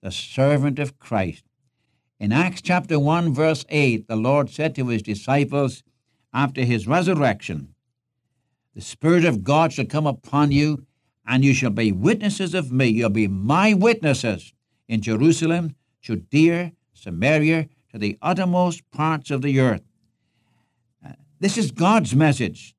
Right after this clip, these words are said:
It's not ours, and he have absolutely no right to change it. It's a vital message. It's his message.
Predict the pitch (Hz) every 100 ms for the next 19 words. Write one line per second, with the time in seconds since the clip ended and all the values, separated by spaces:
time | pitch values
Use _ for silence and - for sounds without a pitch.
0 | _ _ 131 185 214 160 135 175 180 -
1 | _ _ _ _ _ 139 143 131 - -
2 | 156 135 - 190 233 - - 165 131 151
3 | 185 180 170 165 147 160 165 160 160 165
4 | 160 110 101 - _ _ _ _ _ _
5 | _ _ _ _ _ _ _ _ _ 101
6 | 101 87 160 180 170 156 131 113 76 -
7 | _ _ _ _ _ _ _ 147 131 -
8 | 254 247 175 185 175 151 120 - -